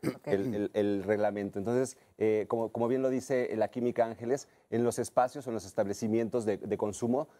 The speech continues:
Speaker 2: también está determinado un espacio <coughs> para sí fumadores. O sea, también la ley contempla este espacio, ¿no? Eh, eh, lo muy impo-, lo importante en este caso es poder, eh, informar,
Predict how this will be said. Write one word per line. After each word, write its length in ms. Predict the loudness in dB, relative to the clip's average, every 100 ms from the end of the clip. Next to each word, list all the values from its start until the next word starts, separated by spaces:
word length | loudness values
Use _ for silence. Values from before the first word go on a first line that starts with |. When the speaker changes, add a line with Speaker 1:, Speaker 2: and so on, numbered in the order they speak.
| _
Speaker 2:
también 360 | 0 2 2 -2 -4
está 260 | -4 0 0
determinado 720 | 2 -2 -2 0 2 0 -2 _
un 180 | -2 0
espacio 420 | 0 2 4 6
<coughs> 240 | 6 4 -14
para 200 | -16 -18
sí 200 | _ -20
fumadores. 600 | -18 -12 -10 -10 -12 -20 _ _ _ _
O 40 | -2
sea, 260 | -2 -2 _ _
también 280 | -6 -2 0
la 120 | 2
ley 160 | 2 0
contempla 420 | 0 -2 -2 -2
este 140 | -2 -2
espacio, 400 | 0 0 0 -8
¿no? 240 | -6 -8 -12 _
Eh, 640 | 0 2 4 2 2 2 2
eh, 60 |
lo 120 | 2 2
muy 180 | 2 0
impo-, 220 | -2 0
lo 140 | 2
importante 460 | 2 0 -2 -2 -2
en 80 | -2
este 180 | -2
caso 260 | -2 -2 -2
es 160 | -6 -8 _ _ _
poder, 380 | 2 4 4 0
eh, 180 | -2 -2 0
informar, 640 | -2 0 0 0 0 -2